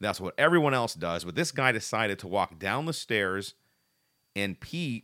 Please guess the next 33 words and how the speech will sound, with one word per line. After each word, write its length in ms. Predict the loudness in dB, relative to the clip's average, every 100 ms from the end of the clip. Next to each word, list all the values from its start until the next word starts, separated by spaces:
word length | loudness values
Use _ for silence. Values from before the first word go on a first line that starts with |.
| -6
below 560 | -6 -2 0 2 0 -4
the 180 | -8 -6
deck. 360 | -4 -4 -6 -8
Now, 220 | -2 0
this 240 | 0 -4
guy, 460 | -2 -2 -2 -4 -8 _ _ _ _ _ _ _
this 200 | -6 -4
guy 180 | -2 -2
has 180 | 0 0
a 60 | -4
bit 220 | -2 0
of 140 | 2
a 80 | 2
wonky 500 | 0 -2 -2 -2 -2
eye, 260 | 0 0 0
a 120 | -2
lazy 500 | -2 -2 0 -2 -2
eye, 320 | 0 0 0 -2
if 180 | -4
you 120 | -2 -2
will. 340 | 0 0 -4 _ _ _ _ _
And 80 | -6
apparently, 720 | -6 0 0 0 0 0 -2 _ _ _ -2
that 240 | 0 2
messes 440 | 2 0 0 -4
with 300 | -2 -2 -2
depth 300 | 0 0 0
perception, 580 | -6 -6 -2 -4 -4 -6
at 240 | -2 -4 -2
least 300 | -6 -8 -16 _ _
his 420 | _ 0 0 0 -8 -10
depth 320 | -6 -6 -8
perception. 500 | -12 -8 -8 -8 -18